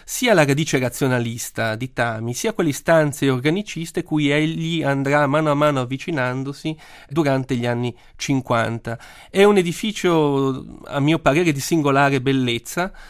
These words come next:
che presenta una sorta di commistione tra decoro civico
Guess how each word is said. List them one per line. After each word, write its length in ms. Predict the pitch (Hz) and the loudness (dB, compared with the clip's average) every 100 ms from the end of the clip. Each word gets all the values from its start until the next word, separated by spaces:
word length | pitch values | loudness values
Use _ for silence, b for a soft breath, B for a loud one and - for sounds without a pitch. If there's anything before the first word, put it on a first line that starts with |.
| B | B
che 140 | - 156 | 0 2
presenta 880 | 156 147 135 170 175 175 151 147 139 | 2 2 2 2 0 2 4 4 4
una 400 | 139 135 135 127 | 2 2 2 0
sorta 500 | - 156 156 156 139 | 2 2 2 -2 -2
di 340 | 131 139 131 - | -2 -6 -6 -2
commistione 800 | 139 143 135 - 196 160 131 120 | 0 2 0 -2 -2 0 0 -2
tra 320 | 139 135 127 | 0 2 2
decoro 380 | 131 151 165 143 | 0 0 0 0
civico 680 | - 214 160 - 120 117 | -4 -4 -4 -6 -6 -6